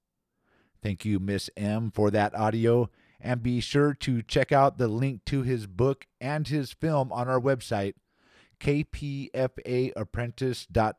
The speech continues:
O R G, just after the show tonight.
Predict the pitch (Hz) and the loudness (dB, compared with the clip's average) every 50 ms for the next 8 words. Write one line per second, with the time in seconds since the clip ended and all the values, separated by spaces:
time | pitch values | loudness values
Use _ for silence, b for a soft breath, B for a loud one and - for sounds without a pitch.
0 | - - 107 110 113 113 - - 107 104 107 104 104 95 90 87 82 98 120 131 | -2 2 2 4 2 2 0 0 0 2 2 2 0 -2 -4 -8 -4 -2 -2 0
1 | 147 160 147 - b b b b b b b b b b b - - 113 113 110 | 0 -2 -4 -6 b b b b b b b b b b b 0 2 2 2 2
2 | - - - - - 104 98 95 - - - 98 98 95 92 87 80 90 87 - | -2 -6 -12 -6 -2 0 0 0 0 -2 -2 -2 0 0 0 0 0 -2 -4 -4
3 | - 101 92 90 85 - - 98 92 90 87 85 80 - | -4 -4 -2 -2 -4 -6 -6 -6 -6 -4 -4 -6 -8 -12